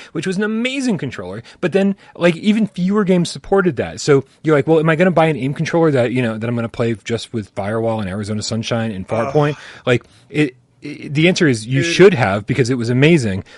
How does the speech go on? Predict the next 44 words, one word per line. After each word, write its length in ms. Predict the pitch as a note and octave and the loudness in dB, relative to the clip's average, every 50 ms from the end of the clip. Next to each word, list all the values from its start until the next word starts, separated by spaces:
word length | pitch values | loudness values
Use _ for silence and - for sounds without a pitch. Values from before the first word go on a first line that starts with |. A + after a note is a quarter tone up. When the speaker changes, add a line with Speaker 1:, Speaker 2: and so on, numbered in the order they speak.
| - _ - | -18 _ 0
Speaker 1:
but, 380 | - B2 B2 B2 A2 - D3+ | 0 2 2 0 -2 -8 -6
but 160 | C3 C#3 C3 C3 | -2 0 0 0
it 80 | B2+ | 0
also 420 | A2 B2+ C3+ C#3 - - D3+ C#3 B2+ | 0 -2 -4 -2 -2 0 0 0 0
means 480 | A#2+ B2+ B2 B2 A#2+ A#2+ A2 - - _ _ _ _ _ - | 0 0 0 2 0 -2 -4 -6 -10 _ _ _ _ _ 0
that 200 | - C3 A#2+ A2+ | 0 0 0 2
now 180 | C3+ C3+ C#3 C#3 | 2 2 2 2
we 100 | D3+ C#3 | 0 0
have 120 | C3+ A#2+ | -2 -4
three 320 | - - C3 A#2+ C#3+ D3+ C#3+ | -4 -4 0 2 2 2 2
control 400 | - D3 C3+ - C3 B2+ C#3 C#3 | 0 -4 -2 -2 -2 -2 -2 -2
schemes. 400 | - - G2+ F2 E2 E2 - - _ - - - _ _ _ _ - | -4 -6 -6 -6 -6 -10 -12 -14 _ -20 -20 -20 _ _ _ _ -6
So 140 | - - B2+ | -2 0 2
here 160 | A#2+ F3 F#3+ | 4 4 4
we 120 | G3 F3+ | 6 6
are 60 | D#3+ | 4
with 100 | C#3+ B2 | 4 2
PlayStation 480 | - - D3+ C3+ - - C#3 - D3+ A#2+ | 2 0 0 0 0 -2 -2 -2 -2 -2
V 100 | A2+ B2 | 0 0
R 100 | A#2 A2 | -2 -2
two, 260 | - - - G#3 A3+ | -2 -2 0 2 2
A 140 | F3 B2+ G#2 | 2 2 2
J, 240 | F#2+ G#2 G2 G2 - - - - | 0 -2 -2 -2 -4 -8 -12 -10
and, 220 | - A#2 B2+ C3 - - | -6 -4 -4 -4 -2 0
and 160 | C3+ C3+ D3+ | 0 0 0
in 140 | D3 C3+ B2+ | 0 0 2
my 220 | C3 C#3+ F#3 G#3+ | 2 2 2 2
head, 180 | E3+ C#3 A2+ A2+ | 2 0 0 0
I 60 | A#2 | -2
was 180 | A#2 A2 F#2 | -4 -4 -4
like, 220 | G#2+ A2+ G#2+ G#2 - | -2 -2 -2 -2 -4
"Well, 160 | A#2+ G#2 - - | -6 -8 -6 -4
every 340 | - D3 D#3 F3 G3 G3+ F#3 | -2 -2 -2 -2 -4 -4 -4
single 360 | - - D3+ C#3+ C#3+ C#3+ B2 | -4 -4 -2 0 0 0 0
headset," 560 | B2+ B2 A2+ - - F#2 F2+ - - - - | -2 -2 -4 -6 -8 -8 -6 -8 -10 -10 -12
this 180 | G#2 G2+ - - | -14 -12 -12 -12
is 220 | G2+ F2+ - - - _ _ _ _ _ _ _ _ D#2 D2+ _ _ _ - | -14 -14 -16 -18 -20 _ _ _ _ _ _ _ _ -20 -20 _ _ _ -4
factual 600 | - G2+ F#2 - - - F2+ F2+ F#2+ C#3+ - - - - - - - | -4 -4 -4 -4 -8 -8 -8 -8 -8 -8 -10 -10 -8 -8 -8 -6 0
<laughs> 280 | - A#3 F#3 - - - | 2 2 2 2 0 -2
because 400 | D#3 D3 - - - D3 D3 B2+ | -2 -2 -2 -2 -6 -4 -4 -2
we've 160 | C3+ C#3+ B2+ | -2 -2 -2
seen 260 | - - D3 C3+ B2 | -2 -2 -2 -2 -2
it 80 | A#2 A2+ | -2 -4
now, 260 | - G#2 F#2+ F#2+ A2 | -6 -6 -8 -8 -10